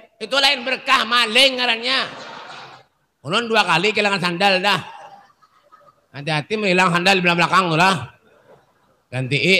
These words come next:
tahu kah? Nukar di Mekah, ulun dua ratus rial. Harganya bulik dihurupi panitia. Sandal japit kurang ajar mana?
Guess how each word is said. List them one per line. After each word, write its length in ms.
tahu 160
kah? 240
Nukar 240
di 80
Mekah, 400
ulun 240
dua 160
ratus 240
rial. 720
Harganya 560
bulik 480
dihurupi 320
panitia. 480
Sandal 240
japit 400
kurang 240
ajar 320
mana? 400